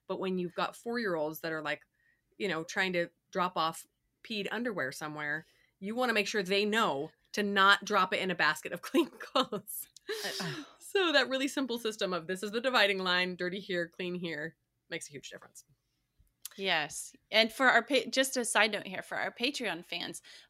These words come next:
Speaker 2: Bonnie did a tour of her laundry room and all the ways it's organized, and it's amazing. So if you wanna support us on Patreon, that is out there for you.
Speaker 1: It is not P-, it is not Pinterest worthy, that's for sure, but it is organized, and I'm really happy with it finally. <laughs>
Speaker 2: Yeah,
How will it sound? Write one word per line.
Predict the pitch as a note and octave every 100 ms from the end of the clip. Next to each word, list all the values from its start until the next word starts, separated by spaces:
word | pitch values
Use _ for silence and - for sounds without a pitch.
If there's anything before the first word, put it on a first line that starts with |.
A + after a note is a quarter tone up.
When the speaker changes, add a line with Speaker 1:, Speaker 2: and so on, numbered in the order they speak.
| -
Speaker 2:
Bonnie | G#3 A#3+ B3
did | - F#3 F3 -
a |
tour | F#3+ - C4+ A3+ -
of | - G3 -
her | - A3
laundry | G#3+ F#3 F#3 F3
room | D#3+ D#3 -
and | -
all | F#3+
the | A3
ways | G#3+ G3+
it's | -
organized, | F#3+ E3+ D3+ C#3+ -
and | F#3
it's | -
amazing. | F#3 F3+ F3 D#3 - -
So | -
if | -
you | F#3+
wanna | F#3+ F#3+
support | - - F#3+ -
us | F3
on | D#3 E3+
Patreon, | F3 E3+ - - E3+ - - - -
that | F3+
is | E3 - E3+
out | E3
there | - - -
for | -
you. | - - - - -
Speaker 1:
It | A3
is | A3 G#3+
not | G#3 G3 -
P-, | A#3+
it | A3 G3+
is | G3
not | F3+ F3
Pinterest | G3+ F#3+ E3+ -
worthy, | D3+ D3 D3
that's | D3+ -
for | D#3
sure, | D3
but | D3 D3+ D3+
it | D3+
is | C#3+ - _ _ _ -
organized, | G3+ E3+ C3+ C3+ -
and | D#3
I'm | C#3+ D3 - -
really | F3 E3+ D#3+ E3+ A3
happy | - C#3 D3
with | -
it | -
finally. | - B2 - A3 F#3+
<laughs> | E4+ - - -
Speaker 2:
Yeah, | A3 G3+ -